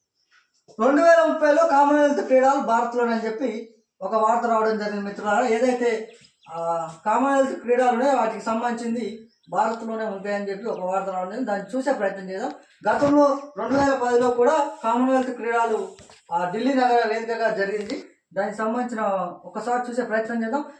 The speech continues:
కామన్వెల్త్ క్రీడలకు భారత్ మరోసారి ఆతిథ్యం ఇవ్వబోతుంది. రెండు వేల ముప్పై మెగా ఈవెంట్కు అహ్మదాబాద్ నిర్వహించాలని చెప్పి కామన్వెల్త్ స్పోర్ట్స్ ఎగ్జిక్యూటివ్ బోర్డు సిఫారసు చేసింది.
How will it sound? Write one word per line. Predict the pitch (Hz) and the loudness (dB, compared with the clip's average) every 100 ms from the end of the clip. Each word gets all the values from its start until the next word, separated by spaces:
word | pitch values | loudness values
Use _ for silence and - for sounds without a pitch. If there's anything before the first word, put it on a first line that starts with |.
| _ - | _ 0
కామన్వెల్త్ | - 320 330 330 302 | 2 2 2 2 0
క్రీడలకు | - 277 269 262 220 | 0 2 4 2 0
భారత్ | 180 220 240 226 | -2 0 2 0
మరోసారి | 220 208 226 226 220 240 240 185 - - 175 | -2 -2 -2 0 0 0 -4 -8 -14 -10 -4
ఆతిథ్యం | 190 254 214 240 226 | -2 -2 0 2 2
ఇవ్వబోతుంది. | 220 202 180 170 151 160 | 0 -2 -4 -6 -8 -6
రెండు | 208 240 | -2 0
వేల | 254 247 | 2 2
ముప్పై | 226 220 240 233 220 - - _ - | 0 -2 -2 0 -2 -4 -14 _ -8
మెగా | 208 226 254 | -2 2 2
ఈవెంట్కు | 226 226 226 226 302 | 2 0 -2 -4 -4
అహ్మదాబాద్ | 233 220 247 240 226 220 208 | -2 -2 0 0 0 0 -2
నిర్వహించాలని | 214 220 214 208 202 | -4 -4 -4 -4 -6
చెప్పి | 208 - - | -8 -12 -8
కామన్వెల్త్ | 208 220 220 214 202 - | -6 -4 -4 -6 -8 -12
స్పోర్ట్స్ | - - - 233 240 233 | -16 -20 -8 -4 -2 -2
ఎగ్జిక్యూటివ్ | 220 226 214 202 | -6 -8 -10 -10
బోర్డు | 190 220 - | -2 -2 -2
సిఫారసు | - - - 214 240 233 226 | -8 -14 -10 -4 -2 -2 -4
చేసింది. | 196 185 175 156 | -6 -6 -8 -12